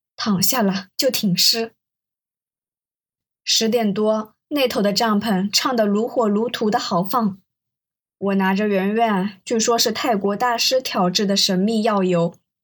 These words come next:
慢慢按摩膝盖和肩膀。小帐篷里不知道什么时候飞进蛾子，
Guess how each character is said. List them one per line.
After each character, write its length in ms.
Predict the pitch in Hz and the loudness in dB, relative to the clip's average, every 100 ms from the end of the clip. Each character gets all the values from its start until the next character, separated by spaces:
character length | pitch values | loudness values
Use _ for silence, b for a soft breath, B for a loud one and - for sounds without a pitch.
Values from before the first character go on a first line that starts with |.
| _ _ | _ _
慢 200 | 262 247 | -4 -2
慢 160 | 240 233 | 0 0
按 180 | - 233 | 0 0
摩 240 | 214 196 | 2 2
膝 280 | 214 - 233 | 0 -2 0
盖 240 | 226 202 | 0 0
和 160 | 196 190 | 0 0
肩 320 | 220 233 233 | 0 0 0
膀。 300 | 208 147 - _ _ _ _ _ _ _ _ _ _ _ _ _ | 0 0 -4 _ _ _ _ _ _ _ _ _ _ _ _ _
小 220 | - 214 | -2 0
帐 240 | 196 254 240 | 2 0 0
篷 160 | 226 | 0
里 180 | 208 196 | 2 0
不 100 | 202 | 0
知 120 | 240 | 0
道 120 | 269 254 | 0 0
什 160 | 226 | 0
么 80 | 214 | 0
时 140 | 220 | 0
候 240 | 233 233 202 | 0 0 0
飞 180 | 262 262 | 0 0
进 200 | 269 190 | 0 0
蛾 200 | 170 175 | 0 0
子， 340 | 208 202 | 0 -2